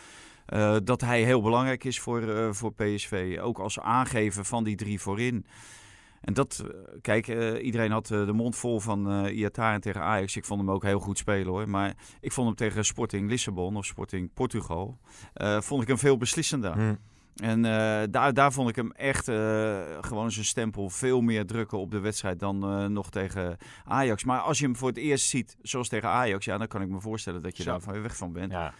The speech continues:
Speaker 1: En je moet hem, je moet niet vergeten, die jongen is zeventien. Nou, we hebben nu iets gehoord van het verhaal van zijn vader, hè,
Speaker 2: Ja,
Speaker 1: die
Speaker 2: weet
Speaker 1: ziek
Speaker 2: jij daar
Speaker 1: is.
Speaker 2: iets meer van? Dat is misschien,
Speaker 1: Nee.
Speaker 2: misschien niet, moet je ook niet te veel over willen zeggen, misschien.
Speaker 1: Nee, maar het, het geeft wel aan, eh, op het moment dat je zegt van, eh,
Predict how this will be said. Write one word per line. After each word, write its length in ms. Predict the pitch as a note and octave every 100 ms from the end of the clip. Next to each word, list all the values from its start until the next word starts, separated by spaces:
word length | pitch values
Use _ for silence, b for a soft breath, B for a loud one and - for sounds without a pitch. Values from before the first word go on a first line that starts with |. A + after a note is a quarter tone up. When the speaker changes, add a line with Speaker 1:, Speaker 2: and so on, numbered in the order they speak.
| B B B
Speaker 1:
En 160 | - B2
je 80 | C3
moet 180 | C3+
hem, 180 | C3 A2+ - - - - - - - -
je 120 | G#2+
moet 100 | A2
niet 120 | A#2+
vergeten, 240 | A#2+ A#2 G#2
die 80 | A#2
jongen 160 | A#2
is 60 | G#2
zeventien. 460 | A#2+ A#2+ A2 A#2
Nou, 160 | G#2+ F#2+
we 60 | G2
hebben 180 | G#2
nu 120 | A2 A2+
iets 180 | A#2+
gehoord 260 | - G#2+ G#2+
van 140 | G#2+
het 140 | G2+ F#2+
verhaal 260 | G#2+ G#2
van 140 | F#2+ G2+
zijn 120 | G2+
vader, 320 | A#2 A2+ A2
hè, 60 | G#2+
Speaker 2:
Ja, 60 |
Speaker 1:
die 80 | A#2
Speaker 2:
weet 100 | C3+
Speaker 1:
ziek 100 | D#3+
Speaker 2:
jij 100 | D#3+
daar 120 | D3+
Speaker 1:
is. 100 | D3+
Speaker 2:
iets 140 | D#3 -
meer 200 | D3+ C#3
van? 240 | D3 F3+
Dat 100 | F3
is 60 | A#2+
misschien, 260 | G#2 C#3
Speaker 1:
Nee. 100 | C#3
Speaker 2:
misschien 240 | C3+ - C#3
niet, 160 | C3+
moet 260 | B2 B2 B2
je 60 | A#2+
ook 80 |
niet 120 | A#2+ A#2+
te 80 |
veel 160 | A2+ A#2
over 260 | A2 G#2 G2+
willen 200 | G#2 F#2
zeggen, 260 | A#2 B2
misschien. 360 | A#2 - C3 C#3
Speaker 1:
Nee, 300 | C3 G2+ F2+
maar 200 | A2 A#2
het, 320 | B2+ A#2 B2
het 220 | C3 B2
geeft 260 | - C3+ A#2
wel 240 | C3 C3
aan, 300 | B2+ B2+ B2
eh, 200 | A2+ A2 G2+
op 60 |
het 100 | A2
moment 300 | A2 A#2 A#2+
dat 160 | A#2+ A2+
je 80 | A2+
zegt 280 | A#2+ G#2+
van, 240 | - G#2+ G#2
eh, 260 | G#2 G2+